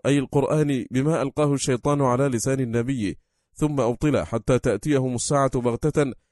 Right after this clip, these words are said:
أي ساعة موتهم أو القيامة فجأة أو يأتيهم عذاب يوم عقيم هو يوم بدر لا خير فيه للكفار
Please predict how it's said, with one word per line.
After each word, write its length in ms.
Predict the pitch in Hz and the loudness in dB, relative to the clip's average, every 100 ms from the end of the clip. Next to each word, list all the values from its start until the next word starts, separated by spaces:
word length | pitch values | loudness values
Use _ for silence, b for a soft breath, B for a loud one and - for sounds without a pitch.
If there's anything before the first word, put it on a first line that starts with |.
| _ _ - | _ _ -2
أي 80 | 120 | 0
ساعة 320 | 123 147 139 135 | 2 4 2 0
موتهم 480 | 127 123 147 143 123 | -2 0 0 -2 0
أو 180 | 120 | 0
القيامة 400 | 117 127 131 139 | 0 0 -2 0
فجأة 680 | 123 113 123 113 135 135 110 - - | -2 -2 0 0 0 0 -2 -8 2
أو 120 | 127 | 4
يأتيهم 500 | 151 139 156 160 151 | 6 4 4 2 2
عذاب 360 | 131 135 160 147 | 2 4 4 4
يوم 360 | 147 156 156 143 | 4 4 2 2
عقيم 680 | 139 - 165 160 147 107 - | 0 0 0 2 0 -4 -4
هو 260 | 110 127 | 0 2
يوم 280 | 139 143 117 | 2 2 0
بدر 340 | 135 123 107 92 - | 0 2 0 -2 -6
لا 580 | 104 135 147 143 139 131 | 0 2 4 6 6 4
خير 400 | 123 131 120 113 | 2 -2 0 -4
فيه 280 | 123 110 101 | -2 -4 -2
للكفار 600 | 98 - - 92 85 | -4 -8 -8 -6 -6